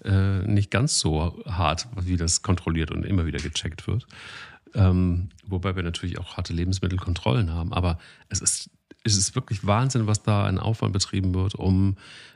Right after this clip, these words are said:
äh, das Maximum wirklich an Futter zu produzieren. Und zwar in Form von Qualität streckenweise. Und du hast mittlerweile auch so viele verschiedene Hersteller, dass es knallt. Auch so viele, ähm, geh mal irgendwie in so einen großen Tierladen rein und guck da mal nach Hundefutter.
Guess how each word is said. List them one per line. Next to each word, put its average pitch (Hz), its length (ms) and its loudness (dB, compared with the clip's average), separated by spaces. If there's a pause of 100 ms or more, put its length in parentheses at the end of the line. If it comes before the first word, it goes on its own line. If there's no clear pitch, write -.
(120)
äh, 92 260 4
das 92 160 0
Maximum 101 840 4
wirklich 95 300 -2
an 90 80 2
Futter - 260 2
zu - 120 0
produzieren. 85 760 0
Und 90 260 0
zwar 90 320 0
in 87 300 0 (140)
Form 80 200 -2
von 87 160 -2
Qualität 80 480 -2
streckenweise. 104 640 0 (760)
Und 95 120 2
du 95 40 4
hast 92 120 4
mittlerweile 98 380 4
auch 95 100 2
so 107 120 4
viele 101 360 4 (920)
verschiedene 101 400 4
Hersteller, 87 400 2
dass 85 140 0
es 85 120 -2
knallt. 90 440 2
Auch 87 100 -4
so - 140 0
viele, 87 360 0 (600)
ähm, 92 560 2
geh 90 100 2
mal 90 340 4
irgendwie 92 340 0
in 90 100 2
so 87 80 0
einen 85 80 2
großen 85 560 0
Tierladen 85 520 2
rein 82 320 0
und 87 140 -2
guck - 220 -4
da 90 120 2
mal 85 160 2
nach 78 200 -2
Hundefutter. 98 560 0